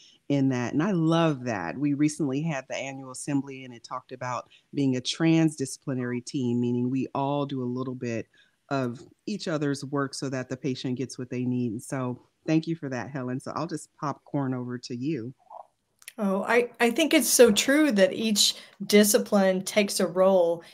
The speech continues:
Speaker 2: because we care for our patients' mind, body, and spirit.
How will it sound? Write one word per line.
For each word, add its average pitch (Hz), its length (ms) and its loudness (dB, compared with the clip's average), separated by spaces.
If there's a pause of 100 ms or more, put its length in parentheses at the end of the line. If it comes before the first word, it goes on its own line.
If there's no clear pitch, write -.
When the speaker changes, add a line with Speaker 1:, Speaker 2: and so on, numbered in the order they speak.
(120)
Speaker 2:
because 208 300 2
we 226 100 0
care 240 360 6
for 220 160 4
our 202 120 6
patients' 202 720 0
mind, 208 380 8
body, 190 320 4
and 170 100 -8
spirit. 220 540 0